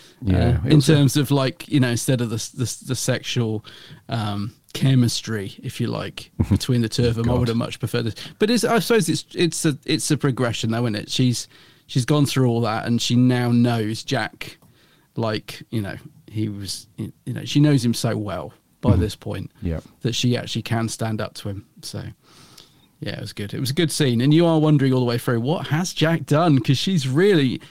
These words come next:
Speaker 1: <laughs>
Speaker 2: you know, she will never put anyone above her family, will she? That's, I mean, that's just, you know, not gonna, it's not gonna happen. Even Jack, she'll throw into the wolves if it means protecting her family, because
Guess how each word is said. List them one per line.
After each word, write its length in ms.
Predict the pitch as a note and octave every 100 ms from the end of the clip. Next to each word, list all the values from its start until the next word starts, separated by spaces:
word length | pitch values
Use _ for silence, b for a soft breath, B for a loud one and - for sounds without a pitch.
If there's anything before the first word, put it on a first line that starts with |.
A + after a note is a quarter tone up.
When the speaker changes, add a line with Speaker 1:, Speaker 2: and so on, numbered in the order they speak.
| b b b b
Speaker 1:
<laughs> 460 | - - - G#2
Speaker 2:
you 80 | C3+
know, 240 | A#2 A2
she 180 | A#2+ F#3+
will 80 | F3+
never 260 | F3+ E3 D3+
put 180 | D3 -
anyone 640 | C#3+ C#3 A#2+ A#2 G#2+ G2+ - _ _ _ _ _ _ _ _ -
above 380 | C3 B2+ A#2+
her 100 | -
family, 400 | A2+ A#2+ A2 G#2
will 140 | A2 A2
she? 160 | -
That's, 240 | A2 G#2+ -
I 40 |
mean, 140 | A#2+ A#2
that's 200 | A#2 -
just, 320 | - G#2+ - _ - - - - - - _
you 100 | C3+
know, 100 | G#2+ A2+
not 240 | D#3 A#2+
gonna, 140 | C3
it's 120 | A2+ D#3+
not 120 | D#3+
gonna 160 | C3
happen. 360 | A#2 B2 A2 A2+
Even 260 | C3+ C3 B2
Jack, 340 | C3 A2 -
she'll 180 | - C3
throw 240 | - C3
into 200 | A#2 -
the 80 | A#2+
wolves 360 | A#2+ A2+ - A2
if 120 | -
it 100 | -
means 320 | A2 A2+ - b b b b
protecting 400 | - B2+ - A2+
her 80 | G#2
family, 380 | A#2 A#2 G#2+ G2+
because 460 | G#2+ - G#2+ -